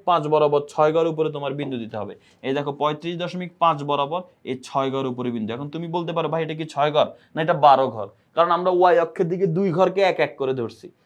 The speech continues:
দুই ঘর গেলে এক হয়, তার মানে বারো ঘর গেলে ছয় হবে। তো এই জন্য বারো ঘর উপরে বিন্দু দিছি।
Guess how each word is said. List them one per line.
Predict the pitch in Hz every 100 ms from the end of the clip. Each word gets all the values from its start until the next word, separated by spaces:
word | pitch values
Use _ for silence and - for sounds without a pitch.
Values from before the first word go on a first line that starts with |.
| _ 127
দুই | 175 170
ঘর | 196
গেলে | 185 190
এক | 170 120 120
হয়, | 104
তার | 131
মানে | 143
বারো | 131 143 151 156
ঘর | 165 175
গেলে | 175 190
ছয় | 196 135 110
হবে। | 101 98 - _ _
তো | 147
এই |
জন্য | 139 143
বারো | 131 123 123
ঘর | 123
উপরে | 120 117 113
বিন্দু | 110 95
দিছি। | 90 -